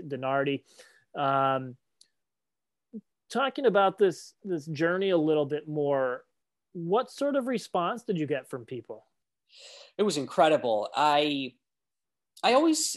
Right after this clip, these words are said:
Speaker 2: you know, I, I've made a lot of friends. I, I worked, uh, for this landscaping business for many years. And once I started to get into photography, people were asking me about it and they were curious. So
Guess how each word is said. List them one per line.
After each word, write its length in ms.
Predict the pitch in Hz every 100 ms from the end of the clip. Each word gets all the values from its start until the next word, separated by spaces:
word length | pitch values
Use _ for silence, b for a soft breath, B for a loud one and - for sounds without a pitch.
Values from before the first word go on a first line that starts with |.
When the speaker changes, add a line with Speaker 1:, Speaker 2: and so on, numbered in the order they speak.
| -
Speaker 2:
you 80 | 214
know, 100 | 214
I, 180 | 214 247
I've 160 | 254 240
made 120 | 269
a 40 |
lot 140 | 240 208
of 100 | -
friends. 340 | 202 202 190
I, 160 | 165 156
I 80 | 151
worked, 480 | 143 175 180 - -
uh, 200 | 143 135
for 120 | 135
this 220 | 143 139
landscaping 520 | 147 151 - 139 143 135
business 300 | 135 135 -
for 120 | 135
many 220 | 139 143
years. 440 | 131 135 135 131
And 200 | 120 127
once 200 | 156 190
I 40 | 214
started 320 | - 170 147
to 60 | 139
get 160 | 143
into 180 | 135 131
photography, 680 | - 139 143 139 131 131 123
people 240 | 143 147
were 120 | 135 123
asking 380 | 120 - 131
me 140 | 131 123
about 260 | 123 123
it 100 | 123
and 80 | 120
they 40 | 123
were 140 | 127
curious. 520 | 127 131 123 120 -
So 300 | 139 131 127